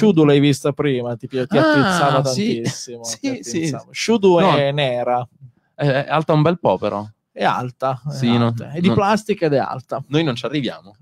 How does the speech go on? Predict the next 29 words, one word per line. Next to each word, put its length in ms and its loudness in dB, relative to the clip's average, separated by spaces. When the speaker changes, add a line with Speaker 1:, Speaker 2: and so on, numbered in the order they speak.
Speaker 1:
Addirittura 560 0
questi 340 0
avatar 400 2
sono 160 -6
stati 240 -4
invitati 640 -4
a 40 -2
degli 160 -2
eventi 360 0
pubblici. 400 -12
Questa 300 -6
cosa 260 -2
è, 60 -4
Speaker 2:
<laughs> 40 -10
Speaker 1:
è 480 -4
Speaker 2:
È 60 -4
alienante 680 0
Speaker 1:
fantastica. 20 -
Speaker 2:
da 100 -4
morire. 640 0
È 80 -4
una 140 2
puntata 400 2
di 80 2
Black 220 -4
Mirror, 340 0
ragazzi. 560 -8
Speaker 1:
<laughs> 20 -20
Chi, 240 0